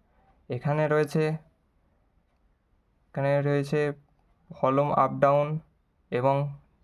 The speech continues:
নেক্সট বা প্রিভিউ, দু ধরনের কাজ এই দুটি বাটনে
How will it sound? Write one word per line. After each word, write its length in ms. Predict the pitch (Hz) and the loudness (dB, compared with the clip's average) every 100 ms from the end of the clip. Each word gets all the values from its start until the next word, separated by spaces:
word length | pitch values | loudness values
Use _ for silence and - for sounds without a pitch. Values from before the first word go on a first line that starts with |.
| _ | _
নেক্সট 420 | 135 131 135 - | -4 -2 -2 -4
বা 180 | 120 127 | -2 -2
প্রিভিউ, 520 | 127 135 120 127 110 160 _ _ _ _ _ _ - | -2 -4 -2 -2 -2 -8 _ _ _ _ _ _ -8
দু 160 | 131 131 | -4 0
ধরনের 420 | 139 139 143 143 | 2 2 2 0
কাজ 400 | 135 131 139 - - _ - 208 | 2 0 0 -12 -20 _ -16 -6
এই 200 | 127 123 | -4 -2
দুটি 260 | 135 135 | -2 0
বাটনে 500 | 131 127 131 131 135 | 0 0 0 0 -2